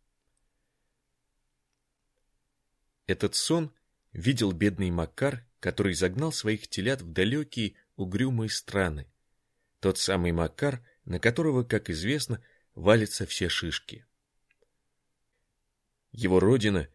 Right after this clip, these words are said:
глухая слободка Чепган, затерялась в далекой якутской тайге. Отцы и деды Макара отвоевали у тайги кусок промерзшей землицы, и хотя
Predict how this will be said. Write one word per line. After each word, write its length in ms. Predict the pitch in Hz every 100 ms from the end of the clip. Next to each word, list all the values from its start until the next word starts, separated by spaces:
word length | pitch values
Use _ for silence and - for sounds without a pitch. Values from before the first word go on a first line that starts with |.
| _ -
глухая 460 | - 90 - 107
слободка 580 | 101 - 85 95 95 -
Чепган, 600 | - 82 82 90 104 113 - _ _ _
затерялась 680 | - 95 120 135 175 151 -
в 80 |
далекой 420 | 85 90 131 - 123
якутской 540 | 98 - 107 - 92
тайге. 560 | - 92 80 85 80 - _ _ _ _ _ _ _ _ _ _ _ _ _ _ _ -
Отцы 380 | 90 - 117 107
и 20 |
деды 280 | 85 104 95
Макара 560 | 87 80 110 117 110 -
отвоевали 600 | 87 85 92 92 123 117
у 120 | 98
тайги 480 | 90 87 85 110 117 _ _ _
кусок 400 | - - 120 120
промерзшей 640 | - 92 95 107 - -
землицы, 680 | 82 80 85 92 127 - 95 _ _ _ _
и 80 | -
хотя 340 | 107 107 165